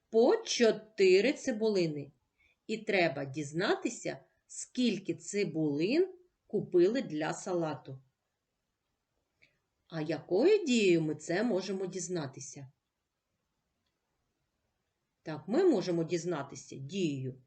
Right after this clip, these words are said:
додавання, або можемо замінити дію додавання, тому що у нас однакові доданки, дією множення.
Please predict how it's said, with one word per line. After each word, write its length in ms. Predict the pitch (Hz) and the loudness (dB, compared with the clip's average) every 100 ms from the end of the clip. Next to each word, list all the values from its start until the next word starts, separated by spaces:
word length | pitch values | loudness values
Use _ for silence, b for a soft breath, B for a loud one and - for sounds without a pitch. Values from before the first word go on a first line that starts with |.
| _ _ | _ _
додавання, 960 | 254 302 165 143 127 127 135 190 320 - - _ _ _ _ _ _ _ _ _ _ - | -2 0 2 -2 -6 -10 -6 0 0 -2 -14 _ _ _ _ _ _ _ _ _ _ -8
або 520 | 185 165 170 131 - _ _ _ _ _ 180 | -6 -2 -2 -2 -8 _ _ _ _ _ -2
можемо 520 | 196 180 160 143 151 | 2 2 0 -8 -10
замінити 1160 | 147 214 208 196 175 151 135 131 196 254 - - _ _ _ - | -4 -2 2 2 0 0 -4 -4 0 0 0 -10 _ _ _ -14
дію 480 | 160 208 170 143 | -4 0 0 -2
додавання, 1000 | 131 139 214 135 147 131 160 311 370 175 139 | -2 2 2 2 -4 -6 -2 2 2 2 -2
тому 220 | 185 190 | -2 -2
що 220 | 190 - 233 | -2 0 0
у 20 | |
нас 280 | 240 240 - | 0 -2 -8
однакові 960 | - 330 - 339 311 185 156 190 185 233 | 0 0 2 2 4 2 0 -2 -2 0
доданки, 800 | 294 262 302 185 147 - 135 - b b b | 0 2 2 0 -2 -8 -14 -16 b b b
дією 760 | 165 185 294 403 381 381 381 381 _ | -6 4 8 10 10 8 4 -4 _
множення. 880 | 370 392 403 359 180 160 143 135 135 | 0 4 6 6 6 0 -2 -6 -10